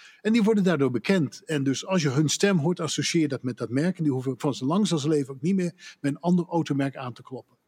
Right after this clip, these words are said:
Dus het kan ook heel exclusief zijn. En dan moet je ook voor betaald worden voor die exclusiviteit. Omdat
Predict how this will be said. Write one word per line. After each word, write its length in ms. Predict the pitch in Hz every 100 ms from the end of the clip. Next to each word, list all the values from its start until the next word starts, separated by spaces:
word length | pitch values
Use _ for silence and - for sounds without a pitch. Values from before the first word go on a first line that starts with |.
| _ _ - - -
Dus 120 | 170
het 80 | -
kan 160 | 185
ook 80 | 170
heel 240 | 131 185
exclusief 680 | 185 - - 185 160 175 208
zijn. 360 | - 151 139 202
En 60 |
dan 80 | 214
moet 120 | 208
je 80 | 208
ook 120 | 202
voor 120 | - 175
betaald 360 | - 196 190
worden 200 | 147 139
voor 120 | -
die 120 | 151 143
exclusiviteit. 840 | - - 143 139 110 - 127 139
Omdat 200 | 143